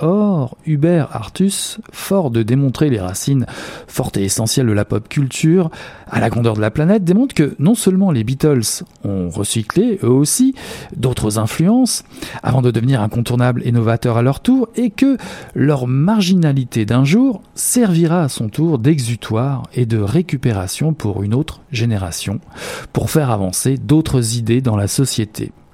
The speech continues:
La pop culture porte les stigmates de l'époque et du contexte où elle naît. Elle en est le produit. Elle accompagne le mouvement qui naît dans les entrailles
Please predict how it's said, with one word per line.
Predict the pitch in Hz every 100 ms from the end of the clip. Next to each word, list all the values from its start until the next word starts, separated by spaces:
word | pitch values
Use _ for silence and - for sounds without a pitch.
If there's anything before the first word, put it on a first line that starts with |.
| -
La | 101
pop | - - 196
culture | - 135 113 180 196 190 - - - -
porte | 175 170 -
les | 110 104
stigmates | - - 247 170 117 127 139
de | 120
l'époque | 113 - 120 147 -
et | 143
du | 147 202
contexte | 175 147 131 151 - - -
où | 143
elle | 139 117
naît. | 107 98 - _ _ _ _ _ _ _
Elle | 110 110
en | 113
est | 139
le | 120 107
produit. | - 131 143 104 98 - _ _
Elle | 117 110
accompagne | 147 - 135 113 123 143 143 - - - -
le | 113 151
mouvement | 185 143 104 98 - _ -
qui | 135
naît | 131
dans | 143
les | 113 107
entrailles | 104 - - 107 113 131